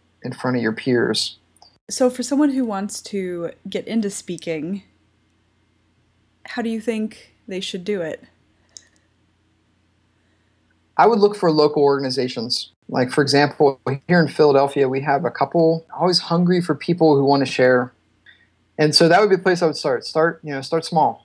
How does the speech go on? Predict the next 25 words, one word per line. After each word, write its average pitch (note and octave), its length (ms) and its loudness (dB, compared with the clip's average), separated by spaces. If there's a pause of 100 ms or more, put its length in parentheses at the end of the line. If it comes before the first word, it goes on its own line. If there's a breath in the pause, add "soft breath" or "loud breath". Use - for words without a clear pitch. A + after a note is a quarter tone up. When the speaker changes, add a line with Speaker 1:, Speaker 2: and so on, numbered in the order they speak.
(160)
Speaker 1:
You C#3 60 -4
don't D#3+ 140 2
need D#3+ 180 -2
Speaker 2:
Mm-hmm. E3 140 -4
Speaker 1:
to D3+ 60 2
go D3+ 160 4
out D3+ 260 2
and C3 380 -8 (560)
try D#3 280 4
to D#3 220 -6
submit D3+ 500 -6
to C#3 640 -4 (380)
Event C3+ 260 0
Apart D3 400 6
or A#2+ 260 0 (200)
How C#3 220 4
Interactive. C3+ 720 -2 (1800)
Just F3 200 0
think A3 140 4
about G3 180 4
what's F3 200 0
in F3+ 60 -6
your D#3 120 -4
own D3+ 80 -6
community. B2+ 560 -6